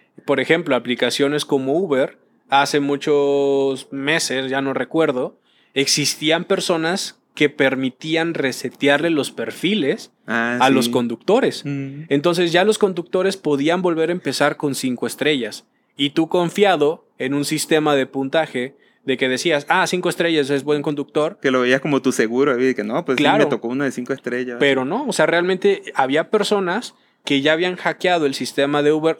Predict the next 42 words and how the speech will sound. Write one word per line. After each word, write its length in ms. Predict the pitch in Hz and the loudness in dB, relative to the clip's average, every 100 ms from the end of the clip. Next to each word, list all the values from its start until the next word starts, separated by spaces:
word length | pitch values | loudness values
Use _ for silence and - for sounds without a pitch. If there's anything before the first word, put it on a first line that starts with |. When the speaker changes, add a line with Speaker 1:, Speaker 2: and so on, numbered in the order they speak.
| 147 | 0
Speaker 1:
No 180 | 160 165 | 0 2
sé 140 | 147 | 2
si 120 | - | 2
hoy 120 | 135 131 | 2 2
en 80 | 123 | 0
día 180 | 123 | -2
vuelva 260 | 120 120 117 | -2 -2 -4
a 40 | |
aplicar, 420 | 113 135 156 160 147 | -4 -2 0 0 0
no 200 | 147 147 | -4 -2
creo, 280 | 123 123 | 0 0
han 100 | 135 | -2
metido 280 | 131 120 127 | -4 -6 -8
muchísimas 480 | 113 107 117 120 113 | -8 -10 -8 -8 -8
cosas. 380 | 131 120 117 - - - - | -8 -6 -8 -10 -20 -20 -6
Pero 220 | - 147 147 | 2 4 4
cuando 240 | 147 143 | 2 4
realmente 480 | 143 165 180 175 165 | 2 2 0 -2 -2
esto 200 | 160 175 | -2 -2
empezó, 580 | 160 160 151 160 208 - _ _ _ - | -2 -2 0 0 -2 -8 _ _ _ 0
podían 460 | 143 139 160 196 | 2 4 2 0
borrar 440 | 190 143 139 220 240 | 2 2 2 2 2
o 100 | 151 | 0
resetear 800 | 135 123 - 123 - 135 180 202 | 0 -2 -4 -4 -2 2 2 2
las 180 | 165 135 | -2 -4
estrellas 680 | - 131 131 135 240 - - _ _ _ _ - | -4 -4 -2 -2 -4 -8 -18 _ _ _ _ -12
y 120 | 135 | -2
ya. 260 | 190 339 - | -2 -2 -4
O 100 | 147 | 2
sea, 300 | 165 160 - _ _ _ | 2 2 -2 _ _ _
que 140 | - 165 | 0 2
no 120 | 185 | 2
me 180 | 185 175 | 0 -2
quitaba 440 | 175 165 185 170 156 | -4 0 0 2 2
el 80 | |
hecho 240 | 156 - 165 | 0 0 0
de 140 | 139 | 0
que 80 | 135 | -2
el 100 | 123 | -6
conductor, 720 | 135 131 135 - 160 156 156 | -4 -4 -4 0 2 2 0
pues, 200 | - 113 | -6 -12
fuera, 1120 | - 135 139 139 139 139 139 135 131 127 123 | -4 0 2 4 4 4 4 2 0 0 -4